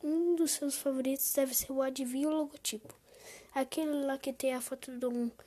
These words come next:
Bob Esponja. E que também tem a foto do Brasil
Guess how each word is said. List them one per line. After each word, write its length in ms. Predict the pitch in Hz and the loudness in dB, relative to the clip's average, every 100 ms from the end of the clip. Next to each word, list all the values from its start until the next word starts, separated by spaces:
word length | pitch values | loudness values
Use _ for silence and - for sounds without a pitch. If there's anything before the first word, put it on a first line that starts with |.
| - - - - - - 254 | -20 -20 -20 -20 -20 -10 -8
Bob 400 | 240 247 262 - | 2 4 4 2
Esponja. 800 | 302 - - 247 233 220 214 214 - - - - - - - - - - - - - | 2 2 2 0 2 2 0 -4 -8 -20 -20 -20 -20 -20 -20 -20 -20 -20 -18 -16 -6
E 380 | 254 254 247 233 - - - - - _ _ | -2 2 2 0 -6 -10 -12 -14 -18 _ _
que 260 | - 240 226 | -12 -10 -10
também 400 | - 240 233 240 - - - - | -6 -4 -2 -4 -8 -20 -18 0
tem 320 | 247 233 233 | 4 6 4
a 40 | |
foto 280 | 240 240 - | 0 -4 -6
do 200 | 226 233 | -4 0
Brasil 600 | 233 285 302 311 359 392 | 4 6 6 8 8 6